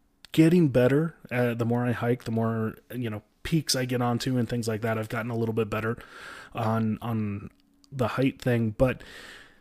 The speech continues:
I found that walking across a bridge is completely different than walking to the side of a, you know, on the side of a mountain or something like that. And, and I freaked out. I, I'm not gonna lie. And I have video of me walking across the bridge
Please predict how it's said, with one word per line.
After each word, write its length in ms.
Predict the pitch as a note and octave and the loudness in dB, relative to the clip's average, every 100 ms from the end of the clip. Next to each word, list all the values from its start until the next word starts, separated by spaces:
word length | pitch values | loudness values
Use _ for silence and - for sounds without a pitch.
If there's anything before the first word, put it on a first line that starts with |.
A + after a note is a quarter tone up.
| - _ _ _ - | -20 _ _ _ 0
I 100 | C#3 | 0
found 640 | - F3 G#3 G#3+ G#3 F3 | 2 2 6 8 8 6
that 240 | C#3+ C2+ | 4 2
walking 400 | A2+ D#3 - F#3+ | 2 2 4 4
across 400 | D#3 - B2+ A#2 | 4 4 2 2
a 60 | G#2+ | -2
bridge 640 | - E3 F#3 B2+ B2+ - A#2+ - | -2 2 6 6 4 2 0 -2
is 140 | A#2+ - | 0 0
completely 480 | A2+ - D3 C#3 | -4 -4 -2 0
different 340 | A#2 A2+ A2+ G2+ | 0 -2 -2 -4
than 340 | G#2 G2+ G2+ | -4 -4 -4
walking 340 | G#2+ G#2+ A#2+ G#2+ | -2 -2 -2 -6
to 100 | G#2+ | -4
the 80 | G#2 | 0
side 340 | A#2 G2+ G#2 | 0 -2 -4
of 140 | G2+ | -6
a, 260 | G2 F#2+ F#2+ - - - - - | -6 -8 -10 -16 -20 -20 -20 -6
you 120 | A#2 | -2
know, 100 | G#2+ | 0
on 120 | G#2 | 0
the 80 | G#2 | 0
side 240 | - A2+ G#2 | 0 0 -2
of 80 | |
a 40 | G#2 | -2
mountain 300 | G#2+ G#2 G#2+ | -2 -2 -4
or 80 | G#2 | -4
something 280 | A2 G#2+ | -4 -4
like 180 | G2+ G2+ | -4 -2
that. 280 | A2 G#2+ - - | -2 -2 -4 -4
And, 500 | B2+ B2+ B2+ B2 B2 | 2 4 4 2 0
and 200 | C3 B2+ | 0 2
I 120 | C#3 | 2
freaked 300 | - E3+ - | 0 -6 -4
out. 200 | F#3 - | -6 -6
I, 300 | - A2+ A#2+ G#2 | -8 -6 -6 -8
I'm 220 | A#2+ A2+ | -6 -2
not 180 | A#2+ B2 | -2 -2
gonna 160 | B2+ A#2+ | -2 -2
lie. 160 | B2 | 0
And 80 | A2 | 0
I 60 | A2+ | 2
have 120 | A#2+ | 4
video 260 | D#3 D#3+ B2+ | 6 8 8
of 120 | A#2+ | 6
me 100 | A2 | 0
walking 340 | A2 G#2+ A2+ | 2 0 -4
across 340 | A2 A#2+ A2 A2 | -8 -4 -4 -4
the 60 | |
bridge 300 | G2+ G#2+ G2 | -2 -2 -2